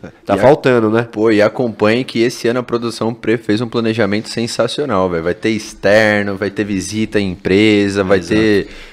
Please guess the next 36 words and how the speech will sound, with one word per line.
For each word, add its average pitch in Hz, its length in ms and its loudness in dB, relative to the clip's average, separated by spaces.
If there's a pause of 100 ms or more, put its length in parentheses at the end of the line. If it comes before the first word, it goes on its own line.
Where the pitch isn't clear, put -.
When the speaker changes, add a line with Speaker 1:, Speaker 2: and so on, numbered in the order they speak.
Speaker 2:
mesa 123 480 0
de, 110 380 2
de 98 100 -6
bate-papo 104 640 0
aí 101 80 -2
com 98 500 -6
mais 110 300 0
de 110 80 -6
um 117 60 -4
empresário 101 540 0
de 95 220 -2
dois, 98 240 0
de 90 80 -10
segmentos 107 400 -4
diferentes. 104 800 2
Vai 92 120 -4
ser - 100 -6
uma 98 100 -4
coisa 101 200 -4
bem 101 100 -4
bacana. 87 540 0 (180)
Speaker 1:
É 87 120 -10
isso 85 320 -4
aí. 95 300 0 (460)
Speaker 2:
Então, 104 140 2
Speaker 1:
Bora 98 220 4
lá. 92 100 2
Speaker 2:
vamos, 117 180 0
vamos 117 240 4
voltando 123 480 6
aqui, 98 240 2
ó. 73 160 2 (200)
Então, 90 140 -2
vamos 101 200 2
lá. 85 240 0
Hoje, 139 460 2